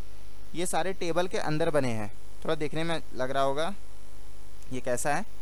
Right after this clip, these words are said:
but ये सारे टेबल के अंदर बने हैं। तीन टेबल यूज़ हुआ है और इसमें एक, दो, तीन, चार टेबल यूज़ हुए हैं, इसमें फिर एक ही टेबल है, इसमें एक टेबल है, इसमें दो टेबल हैं,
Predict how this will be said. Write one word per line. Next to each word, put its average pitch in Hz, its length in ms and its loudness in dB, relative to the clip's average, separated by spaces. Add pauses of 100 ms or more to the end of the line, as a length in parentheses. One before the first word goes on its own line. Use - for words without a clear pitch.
(240)
but 160 180 0
ये 208 240 0
सारे 156 320 0
टेबल 160 380 0
के 170 100 0
अंदर 139 240 0
बने 127 200 0
हैं। 143 220 -2 (680)
तीन 156 220 -2
टेबल 147 300 -2
यूज़ 135 300 -2
हुआ 131 140 -2
है 156 140 -2 (840)
और 131 180 -2
इसमें 151 320 -2
एक, - 800 -2
दो, 131 140 0
तीन, 131 240 0 (100)
चार 127 220 0
टेबल 127 280 -2
यूज़ 127 280 -2
हुए 127 100 -2
हैं, 120 180 -2 (440)
इसमें 135 220 -2
फिर 139 160 -2
एक 127 220 -2
ही 135 60 -2
टेबल 127 380 -2
है, 123 160 -2 (1600)
इसमें 139 260 -2
एक 135 180 -2
टेबल 131 280 -2
है, 131 60 -2
इसमें 127 220 -2
दो 127 120 0
टेबल 127 340 -2
हैं, 165 100 -2